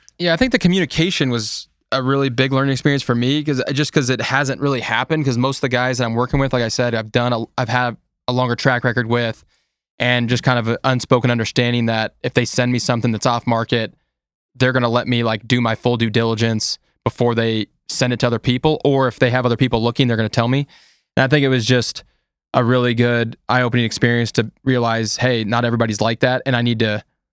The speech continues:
clarify that up front when someone sends me a deal that I don't have a big track record with, and say, "Hey,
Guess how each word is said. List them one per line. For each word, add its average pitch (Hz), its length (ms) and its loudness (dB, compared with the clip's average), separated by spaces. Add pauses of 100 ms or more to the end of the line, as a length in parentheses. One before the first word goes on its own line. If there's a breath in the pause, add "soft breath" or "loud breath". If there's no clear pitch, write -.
(240)
clarify 120 460 2
that 113 160 2
up 110 140 -2
front 117 340 0
when 120 120 0
someone 113 260 0
sends 117 240 0
me 113 80 2
a 107 40 -4
deal 113 260 0
that 110 100 0
I 107 140 -4 (200)
don't 117 200 2
have 117 160 0
a 117 40 2
big 113 220 0
track 120 260 0
record 123 240 0
with, 127 300 -2 (840)
and 117 280 0
say, 117 400 0
"Hey, 120 340 0